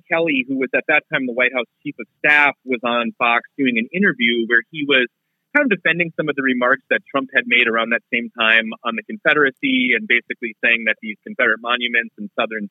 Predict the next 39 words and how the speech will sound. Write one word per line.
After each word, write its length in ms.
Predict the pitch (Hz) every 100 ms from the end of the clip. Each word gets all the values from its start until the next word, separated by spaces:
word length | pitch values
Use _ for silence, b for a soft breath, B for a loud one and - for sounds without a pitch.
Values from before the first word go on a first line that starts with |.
| -
cities 360 | 143 135 131 - _ _ _ _ _
should 80 | 143
be 80 | 185 -
preserved. 640 | 127 190 180 165 151 135 147 -
And, 340 | 123 120 117
you 100 | 131
know, 60 | 123
he 60 |
was 80 | 123 -
kind 80 | 135
of 60 |
making 260 | 120 120 113
arguments, 460 | 143 135 135 131 - _ -
um, 640 | 123 117 117 113 113 123 _ -
toward 160 | 160 135
that 160 | 127
end. 340 | 123 123 123 - _ _ _ _ -
And 140 | - - -
so, 400 | 160 151 147 147
you 100 | 190
know, 200 | 170 156 165
it 80 | 165
was, 180 | 170 147 _ _ -
I 60 | 190 185
thought, 160 | 196 -
kind 160 | 185 170
of 140 | 147 123
a, 400 | 127 120 117 117 117 -
a 20 |
pretty 200 | - 180 -
fringe 200 | 175 147
argument 320 | 131 139 147
that 120 | 135 120
he 80 | 123
was 100 | 107
making 460 | 160 185 180 160
and, 320 | 135 113 113 123
you 120 |
know, 60 | 135